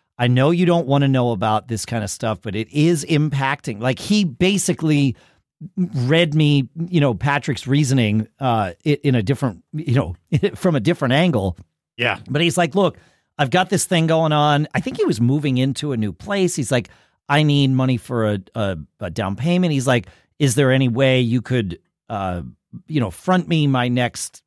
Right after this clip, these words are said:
Speaker 1: paycheck or something?" There, you know, it was a, it was a reasonable request for a, a fine reason. Like, there was nothing,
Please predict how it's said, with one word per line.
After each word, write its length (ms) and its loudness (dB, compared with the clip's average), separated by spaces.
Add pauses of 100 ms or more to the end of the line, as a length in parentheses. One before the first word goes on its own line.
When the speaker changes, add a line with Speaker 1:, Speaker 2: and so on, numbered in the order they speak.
(140)
Speaker 1:
paycheck 500 0
or 60 0
something?" 480 0
There, 180 0
you 140 -2
know, 160 2
it 40 0
was 120 -2
a, 160 0 (300)
it 60 -2
was 140 2
a 60 4
reasonable 600 2
request 480 -2
for 240 0
a, 180 2 (880)
a 80 0
fine 580 0
reason. 360 0
Like, 160 -4
there 100 0
was 160 -2
nothing, 580 2